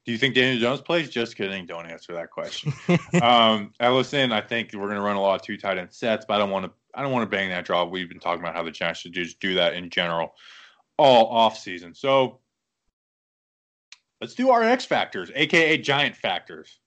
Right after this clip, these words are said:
Speaker 1: That's what we're calling it, is our Giant factor. It is the X factor, but it is our Giant factor. Danny, start us off. Who is your Giant factor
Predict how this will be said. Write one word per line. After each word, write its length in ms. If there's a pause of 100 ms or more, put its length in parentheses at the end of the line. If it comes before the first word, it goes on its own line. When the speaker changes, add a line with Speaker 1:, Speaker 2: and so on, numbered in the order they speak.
Speaker 1:
That's 160
what 60
we're 100
calling 300
it, 80
is 60
our 180
Giant 480
factor. 640
It 140
is 160
the 120
X 200
factor, 480
but 100
it 80
is 100
our 140
Giant 380
factor. 420 (320)
Danny, 300
start 280
us 140
off. 240
Who 240
is 340
your 180
Giant 440
factor 560